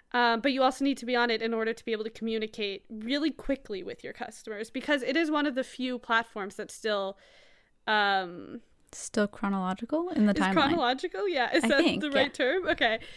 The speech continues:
Speaker 1: It's still one of those things that you see the most recent thing.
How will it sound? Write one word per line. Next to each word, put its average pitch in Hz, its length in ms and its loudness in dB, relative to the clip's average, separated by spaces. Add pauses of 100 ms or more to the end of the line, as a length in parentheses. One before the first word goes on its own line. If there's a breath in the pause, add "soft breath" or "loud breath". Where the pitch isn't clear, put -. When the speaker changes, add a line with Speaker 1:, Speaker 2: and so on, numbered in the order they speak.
(260 loud breath)
Speaker 1:
It's - 160 0
still 330 240 0
one 330 120 4
of 294 80 2
those 277 140 -2
things 311 200 0
that 254 160 0
you 254 200 0
see 226 600 -4 (1000)
the 269 60 -2
most 240 300 0
recent 226 400 -6
thing. - 160 -12